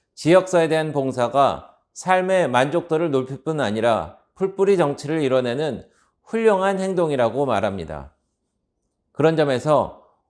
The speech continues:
오늘 출범하게 된 시민행복드림포럼이 지역사회에 대한 실질적 기여와 더불어 정치에 대한 지역민의 관심을 제고해주는 내실 있는 단체로 발전하길 기대합니다.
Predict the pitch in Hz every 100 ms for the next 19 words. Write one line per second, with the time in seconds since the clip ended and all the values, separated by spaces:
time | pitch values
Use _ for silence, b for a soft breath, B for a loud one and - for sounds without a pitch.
0 | - 139 175 202 196 196 180 165 139 135
1 | 147 107 82 - 180 185 180 156 156 170
2 | 165 165 - 139 139 135 143 123 131 135
3 | 101 - b b b _ - 160 180 175
4 | 160 147 123 147 139 95 - _ _ _
5 | - 226 214 220 202 196 196 143 143 135
6 | 110 101 117 113 82 - _ _ _ -
7 | 131 143 160 143 139 160 131 95 - _
8 | _ - 160 160 147 165 139 143 151 151
9 | 165 156 135 131 135 113 127 151 107 b
10 | b b _ 113 147 160 175 151 160 175
11 | 143 131 135 - 131 160 101 - - _
12 | - 139 156 135 107 135 120 - 123 131
13 | 104 87 78 65 71